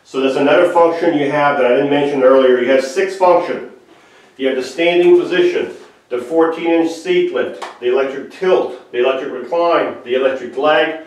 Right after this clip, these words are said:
and the interior tilt. So that's six electric functions. This is as far as it'll tilt forward. It'll help you get out if you need to get out. That's called the anterior tilt. And I'll bring it back down.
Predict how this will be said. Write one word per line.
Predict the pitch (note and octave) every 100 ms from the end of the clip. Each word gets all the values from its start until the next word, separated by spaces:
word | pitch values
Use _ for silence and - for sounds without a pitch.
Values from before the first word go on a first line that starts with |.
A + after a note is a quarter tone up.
| -
and | C3 B2 B2
the | A#2 A2
interior | G2+ - D3 D#3 D3 C#3+
tilt. | - C3+ - -
So | A2+
that's | A2+ -
six | - F3+ F3 -
electric | C3 D3 - - -
functions. | C#3 C#3 - - - - - - - -
This | - C#3+
is | D#3+
as | D#3 E3+
far | E3+ F3
as |
it'll | F3 E3+
tilt | F3 E3+ E3
forward. | F3 E3 -
It'll | - -
help | D3+ D3
you | C#3
get | C3+
out | C#3 D3 D3 C3
if |
you | C3
need | C3+
to | B2+
get | A#2+ B2
out. | - - - - - -
That's | C#3 - -
called | D3+ D3 C#3+
the | B2+
anterior | C3 D#3 D3+ C#3 B2
tilt. | D#3 F3 - - - - _ _ _ _ _ _ _ _ _ _ _ _ _ _ _ _ -
And | A2+
I'll | A2
bring | B2 A#2
it | A2+
back | G#2+ -
down. | C#3+ D#3+ F3+ F#3